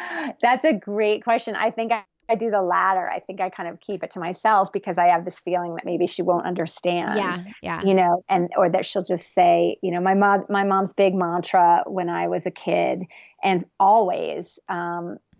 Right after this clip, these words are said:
Speaker 2: is just get busy and do something,
Speaker 1: Mm-hmm.
Speaker 2: right? Like, if you're feeling down, just get busy and do something, which on the surface, you're like, "Oh, that's sort of superficial. Like, you know, I'm just gonna distract myself with something else." But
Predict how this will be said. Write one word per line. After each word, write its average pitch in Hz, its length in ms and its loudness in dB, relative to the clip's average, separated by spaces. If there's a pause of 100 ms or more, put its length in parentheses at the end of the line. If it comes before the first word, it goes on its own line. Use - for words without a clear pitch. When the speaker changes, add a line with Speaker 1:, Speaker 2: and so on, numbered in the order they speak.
Speaker 2:
is 185 160 -4
just - 220 -8
get - 180 0
busy 170 280 -2
and 156 100 -8
do 165 160 -4
something, 165 520 -6
Speaker 1:
Mm-hmm. - 60 -6
Speaker 2:
right? 175 220 4
Like, 196 180 -4
if 202 160 -2
you're 202 120 4
feeling 185 400 0
down, 170 400 0
just - 180 -14
get 202 160 0
busy 180 220 0
and 185 80 -2
do 269 100 4
something, 226 320 0
which 202 220 2
on 226 160 2
the 214 40 0
surface, 339 460 0
you're 202 80 2
like, 185 160 4
"Oh, 208 80 -2
that's 262 240 -4
sort 226 100 0
of 190 60 -4
superficial. 160 760 -2
Like, - 300 -2 (460)
you 190 100 2
know, 175 460 4 (240)
I'm 196 120 0
just 175 160 -6
gonna 170 120 -2
distract 160 480 -2
myself 190 340 -2
with 185 100 -4
something 180 360 -4
else." 190 440 -2
But 180 280 4